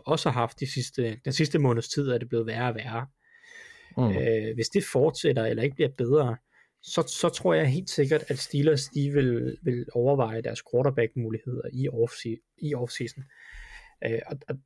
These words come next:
Speaker 1: hvis, hvis Kenny Pickett tværtimod viser fremgang, og, og Steelers måske, øh, sniger sig mere i slutspillet, så tror jeg også, at Steelers er så konservativ og, øh, og så stædig en organisation, at så får han et år mere som starter. Men, men altså, uanset hvad, så, øh,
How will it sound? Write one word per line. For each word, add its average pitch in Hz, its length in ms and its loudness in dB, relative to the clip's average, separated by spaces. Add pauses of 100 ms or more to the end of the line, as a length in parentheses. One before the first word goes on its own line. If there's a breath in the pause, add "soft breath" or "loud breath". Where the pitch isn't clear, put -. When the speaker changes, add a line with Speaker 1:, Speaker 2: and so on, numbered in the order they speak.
(100)
Speaker 1:
hvis, 139 320 -6
hvis 139 180 0
Kenny 131 200 0
Pickett 190 300 2
tværtimod 151 440 4
viser 135 240 0
fremgang, 139 560 -2
og, 123 220 -4
og 135 100 -6
Steelers 156 340 2
måske, 135 480 -4
øh, 127 100 -6
sniger 127 240 0
sig 117 140 0
mere 139 120 4
i - 20 4
slutspillet, 127 500 -2
så - 80 -6
tror 165 220 2
jeg 127 100 4
også, 127 260 0
at 127 60 -2
Steelers 127 380 -2
er 120 100 -2
så - 120 -10
konservativ 123 840 -4
og, 110 260 -10 (680 soft breath)
øh, 110 280 -4
og - 80 -10
så - 120 -2
stædig 147 400 4
en 151 80 2
organisation, 120 680 -2
at 117 120 -4
så 143 100 0
får 139 220 2
han 127 100 2
et 123 100 0
år 131 180 2
mere 127 300 2
som 120 140 -6
starter. 117 380 -6 (520 loud breath)
Men, 120 180 -2
men 120 140 -4
altså, 120 240 -4
uanset 151 480 4
hvad, 139 320 6
så, 139 320 2
øh, 131 260 -4